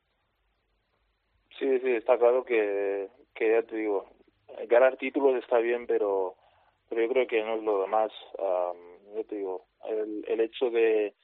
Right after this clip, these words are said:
de ver la ilusión de todos los aficionados, ah, no solo en el, en, en los días de partido, sino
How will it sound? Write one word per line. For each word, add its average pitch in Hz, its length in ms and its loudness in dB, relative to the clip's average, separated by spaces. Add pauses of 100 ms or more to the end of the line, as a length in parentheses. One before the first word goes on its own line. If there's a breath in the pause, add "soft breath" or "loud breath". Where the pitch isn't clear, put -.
(440)
de 117 200 0
ver 120 160 4
la 127 140 6
ilusión 120 420 -2
de 110 180 2
todos 117 200 0
los 110 120 -2
aficionados, 113 880 0 (260)
ah, 101 380 -4 (320)
no 143 140 -4
solo 165 300 4
en 120 80 -4
el, 120 180 -4 (180)
en, 113 400 -12
en 110 80 -14
los 113 140 -2
días 120 160 2
de 117 80 0
partido, 113 420 0
sino 107 420 -6